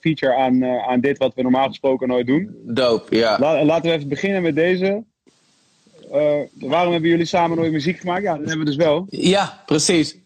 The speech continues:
Speaker 2: In de,
Speaker 1: Eh,
Speaker 2: in de, in een zeer laat stadium, maar, eh, het
Speaker 1: Laat
Speaker 2: mag er zijn.
Speaker 1: stadium, en ik zou ook willen zeggen dat het niet helemaal telt. Eh,
Speaker 2: Nee.
Speaker 1: in de zin van, eh, we waren niet bij elkaar en al die dingen, dus, eh.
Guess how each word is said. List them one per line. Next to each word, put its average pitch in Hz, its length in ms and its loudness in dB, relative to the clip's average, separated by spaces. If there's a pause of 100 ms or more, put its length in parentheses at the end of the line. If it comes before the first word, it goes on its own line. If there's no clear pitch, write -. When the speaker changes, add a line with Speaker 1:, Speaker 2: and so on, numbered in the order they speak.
Speaker 2:
In 170 120 0
de, 180 80 4
Speaker 1:
Eh, 147 200 2
Speaker 2:
in 180 80 2
de, 190 180 0
in 185 120 -2
een 196 80 0
zeer 220 240 2
laat 175 240 0
stadium, 180 560 -4
maar, 160 400 -2
eh, 151 460 -2
het 143 120 -8 (340)
Speaker 1:
Laat - 120 -2
Speaker 2:
mag 170 180 4
er 175 60 -6
zijn. - 20 -10
Speaker 1:
stadium, 185 480 2
en 170 240 -6
ik 165 160 -6
zou 170 340 -4
ook 170 120 -2
willen 165 220 -4
zeggen 165 260 -2
dat 151 100 -2
het 139 120 -6
niet 156 220 -2
helemaal 160 600 0
telt. 165 280 2 (680)
Eh, 139 480 0
Speaker 2:
Nee. 135 160 -2
Speaker 1:
in 139 60 0
de 139 80 -2
zin 147 240 -2
van, 147 240 0
eh, 143 180 2
we 135 80 -2
waren 143 240 0
niet 143 120 2
bij 139 100 0
elkaar 131 580 0
en 120 80 -6
al 123 120 -2
die 113 100 -6
dingen, 117 240 -4
dus, 107 220 -8
eh. 107 160 -4